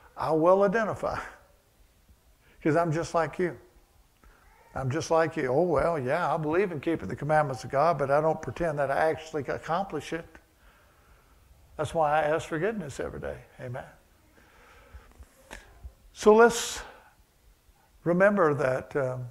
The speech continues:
you know, God will use us as we are. He'll use us just like we are right now. I mean, who did he ever call and says, "Okay, now,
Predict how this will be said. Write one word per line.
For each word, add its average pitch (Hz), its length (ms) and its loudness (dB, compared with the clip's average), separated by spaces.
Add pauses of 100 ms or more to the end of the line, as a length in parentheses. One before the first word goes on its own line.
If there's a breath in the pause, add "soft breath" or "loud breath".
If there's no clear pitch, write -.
(720)
you 170 80 -4
know, 180 80 2
God 185 400 2
will 147 120 2
use 156 360 0
us 139 240 -6
as 147 260 -4
we 139 140 -2
are. 151 300 -6 (720)
He'll 175 160 -2
use 185 260 -2
us 175 160 -12
just 151 140 -12
like 165 200 -6
we 143 100 -4
are 135 260 -8 (260)
right - 220 -10
now. 131 300 -10 (580 soft breath)
I 143 40 -10
mean, 143 260 -6
who 214 220 4
did 208 180 6
he 160 180 6
ever 156 360 4 (220)
call 170 280 8
and 139 80 -2
says, 139 200 -2
"Okay, 151 340 2
now, 127 240 -2